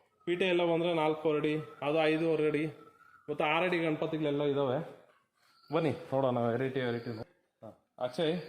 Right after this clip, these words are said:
ಈಗ ನಮ್ದು ಮಣ್ಣಿನ ಗಣಪತಿ ಹೇಗೆ ಅಂದ್ರೆ ಎಲ್ಲಾನು ಒಂದೇ, ಒಂದೇ ಅಚ್ಚಲ್ಲಿ ಯಾವುದೇ ರೀತಿ ಕೈ ತಲೆ ಎಲ್ಲ ಬರಲ್ಲ, ಎಲ್ಲ ಸಪ್ರೇಟ್ ಸಪ್ರೇಟ್ ಬರುತ್ತೆ. ಇಲ್ಲಿ ಮಾಡಿದ್ದೀವಿ ನೋಡಿ,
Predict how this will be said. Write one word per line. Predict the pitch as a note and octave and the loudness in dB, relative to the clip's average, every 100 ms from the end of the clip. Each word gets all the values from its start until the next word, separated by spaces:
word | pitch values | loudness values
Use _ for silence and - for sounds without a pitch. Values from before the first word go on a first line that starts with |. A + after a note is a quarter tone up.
| - - _ _ _ - | -16 -20 _ _ _ -10
ಈಗ | C#3+ | -4
ನಮ್ದು | D#3 D3+ E3 E3 | 0 0 -2 -2
ಮಣ್ಣಿನ | E3 E3 G3 G3+ | -2 -2 -2 -2
ಗಣಪತಿ | F#3+ F#3 E3 E3 | -4 -4 -2 -2
ಹೇಗೆ | F3 | 0
ಅಂದ್ರೆ | F3 E3+ C3 C3 D#3 - - _ - | -2 0 0 0 -2 -10 -20 _ -8
ಎಲ್ಲಾನು | C3+ D#3+ F#3+ G3 F#3 D#3 D3+ D#3+ E3 C#3+ | -2 0 2 2 0 0 0 0 -2 -2
ಒಂದೇ, | D3+ F3+ E3+ C#3 C3+ D3+ | -2 0 2 2 0 -2
ಒಂದೇ | D3+ F#3+ A3+ | -2 0 0
ಅಚ್ಚಲ್ಲಿ | G3+ - F#3+ | 0 -2 0
ಯಾವುದೇ | D#3+ D3+ E3+ | 2 2 0
ರೀತಿ | D#3+ D#3 D#3+ C#3+ D3+ D#3 D#3 | -4 -4 -6 -4 -4 -6 -4
ಕೈ | D#3 F3 F3 | -4 -4 -4
ತಲೆ | D#3+ D3 | -4 -2
ಎಲ್ಲ | C#3+ C#3 | -2 -4
ಬರಲ್ಲ, | C#3 B2+ | -4 -2
ಎಲ್ಲ | B2 C#3 E3 | -2 0 0
ಸಪ್ರೇಟ್ | D#3 D3+ D#3 | 0 -2 -4
ಸಪ್ರೇಟ್ | D3+ - C#3 B2 | -4 -6 -8 -6
ಬರುತ್ತೆ. | B2 A#2+ B2 | -8 -8 -8
ಇಲ್ಲಿ | A#2+ | -6
ಮಾಡಿದ್ದೀವಿ | B2 C3 C3+ B2 | -4 -4 -6 -8
ನೋಡಿ, | A#2+ A#2 G2+ - | -6 -6 -8 -12